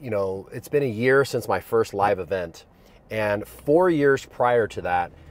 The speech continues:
I was so broken, so broken, I had my car repossessed, I had about forty thousand dollars of credit cards that I just stopped paying on,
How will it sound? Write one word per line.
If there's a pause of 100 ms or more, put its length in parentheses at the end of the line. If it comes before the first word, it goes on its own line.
(300)
I
was
so
broken,
so
broken,
I
had
my
car
repossessed, (420)
I
had
about
forty
thousand
dollars
of
credit
cards
that
I
just
stopped
paying
on,